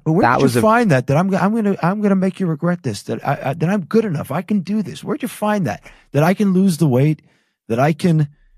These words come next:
Speaker 1: I'm gonna be in venture capital and I'm gonna build a media brand. Where did you find that?
Speaker 2: I think that anyone can do anything if they work hard enough.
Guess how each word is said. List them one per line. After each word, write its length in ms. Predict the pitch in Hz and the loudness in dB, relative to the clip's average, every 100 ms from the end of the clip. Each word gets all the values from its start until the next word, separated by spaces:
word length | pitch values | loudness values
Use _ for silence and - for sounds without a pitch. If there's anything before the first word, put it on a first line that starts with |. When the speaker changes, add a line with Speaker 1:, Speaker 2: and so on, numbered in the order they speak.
| _ _ | _ _
Speaker 1:
I'm 120 | 135 160 | 0 2
gonna 140 | 156 | 0
be 380 | 123 156 156 156 | 2 2 4 2
in 100 | 139 | 2
venture 300 | 147 147 135 | 0 0 -2
capital 400 | 127 123 135 139 | 0 -2 -2 -4
and 100 | 131 | -2
I'm 80 | 139 | -4
gonna 140 | 151 | -2
build 180 | 147 151 | 0 0
a 60 | |
media 240 | 143 139 135 | 0 0 0
brand. 200 | 131 101 | -2 0
Where 200 | 147 202 | 0 0
did 100 | 190 | -2
you 80 | 185 | -6
find 380 | - 170 160 | -2 -2 -2
that? 180 | - - _ _ _ _ _ _ _ _ _ _ - _ _ _ - | -4 -12 _ _ _ _ _ _ _ _ _ _ -20 _ _ _ -4
Speaker 2:
I 140 | 156 | 0
think 280 | 175 160 143 | 4 6 4
that 140 | - - | 0 2
anyone 440 | 135 156 127 107 | 4 4 4 2
can 180 | 101 101 | 2 2
do 120 | 101 | 2
anything 540 | 95 104 107 - 98 90 | 2 0 0 -4 -6 -6
if 80 | - | -4
they 140 | 95 | -2
work 280 | 98 90 - | -2 -4 -2
hard 200 | 98 98 | 0 0
enough. 380 | - 87 - | -2 -10 -14